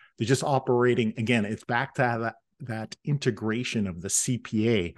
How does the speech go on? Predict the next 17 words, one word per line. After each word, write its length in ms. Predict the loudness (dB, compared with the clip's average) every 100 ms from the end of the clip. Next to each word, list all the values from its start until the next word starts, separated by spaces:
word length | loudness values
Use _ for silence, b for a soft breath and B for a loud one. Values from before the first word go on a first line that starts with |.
| B B _ -12
alongside 960 | -8 -4 0 2 2 0 0 0 -2 -8 _
the 200 | -10 -6
insurance 520 | -6 -8 -6 -4 -4
consultant 680 | -8 -12 -10 -12 -10 -10 -12 -16 B B B B
that, 220 | -8 -8 -10 _
that 200 | -8 -8 -10
again 360 | -6 -4 -4 -4
leads 280 | -6 -6
to 100 | -10
better 420 | -8 -4 0 0 -2
outcomes 560 | -6 -8 -8 -12 -12 -16 -14
in 60 |
the 80 | -14
construct 1120 | -8 -2 2 2 0 _ -16 -10 -8 -8 -10
of 140 | -12 -10
the 120 | -10
wh-, 200 | -10